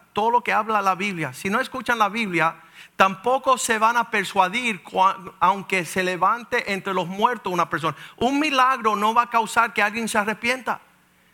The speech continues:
De hecho, en mi vida el arrepentimiento fue no querer ir al infierno. Yo no vi a, a Lázaro resucitar, ni conocí a Cristo resucitado, sino que me arrepentí.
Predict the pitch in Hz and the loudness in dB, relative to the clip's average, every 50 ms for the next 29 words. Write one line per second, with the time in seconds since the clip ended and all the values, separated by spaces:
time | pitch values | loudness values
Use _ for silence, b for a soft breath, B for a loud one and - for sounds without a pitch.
0 | b b b b b _ - 175 196 233 262 220 262 247 214 208 208 208 196 196 | b b b b b _ 2 4 4 4 2 2 0 0 0 0 0 -2 -2 -2
1 | 240 277 294 262 233 214 202 202 185 190 208 - 202 190 170 208 208 226 254 240 | -2 0 2 2 2 4 4 2 0 0 0 -2 -4 -4 -2 0 0 0 0 0
2 | 262 247 - - 240 233 226 226 226 226 - 240 233 226 226 240 240 233 233 233 | 0 -2 0 2 0 2 2 2 0 0 0 0 0 2 0 0 0 -2 0 2
3 | 233 226 233 233 240 214 - 262 269 285 277 262 220 - - - _ _ _ - | 2 2 2 -2 -4 -4 0 0 0 0 0 -2 -4 -6 -6 -12 _ _ _ -2
4 | 160 190 240 277 247 202 208 220 226 214 202 175 214 - 175 185 190 196 220 220 | 0 2 2 2 0 0 0 2 2 2 2 2 2 2 2 4 4 4 4 4
5 | - 226 220 220 190 175 208 170 208 196 165 196 180 202 214 226 240 247 240 - | 4 0 0 0 0 0 -2 -2 -2 -2 -2 0 2 4 4 4 4 2 -2 -6
6 | B B B B B B 190 208 202 - 208 208 208 - - 226 240 247 247 226 | B B B B B B 0 0 2 2 2 2 2 0 0 0 0 0 0 -2
7 | - B B B B 190 190 - - 214 233 247 220 - 240 214 202 208 - - | -6 B B B B 2 2 2 0 -2 0 -2 0 0 0 0 0 0 -2 -2
8 | 202 165 202 185 196 240 262 277 247 233 226 220 - B B B B B B - | -2 -2 -2 2 2 2 4 4 2 0 0 -2 -4 B B B B B B 0
9 | 214 208 220 240 233 - 220 208 208 208 208 208 214 220 214 - 220 208 208 - | 0 2 2 2 0 0 0 0 2 0 0 0 0 -4 -2 -2 -2 -2 -2 -2
10 | - 269 294 285 240 - | -4 -4 -4 -4 -6 -10